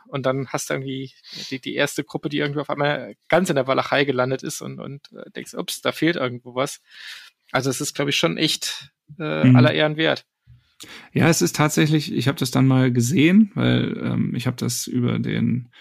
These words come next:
Speaker 2: äh, R T C Stuttgart, äh,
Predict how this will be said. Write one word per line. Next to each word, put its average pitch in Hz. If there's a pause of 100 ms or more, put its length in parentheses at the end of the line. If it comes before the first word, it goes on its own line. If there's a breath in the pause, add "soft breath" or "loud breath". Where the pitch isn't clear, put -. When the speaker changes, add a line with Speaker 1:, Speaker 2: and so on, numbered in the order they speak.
(420 loud breath)
Speaker 2:
äh, 117
R 120
T 120
C 120
Stuttgart, 151 (300 loud breath)
äh, -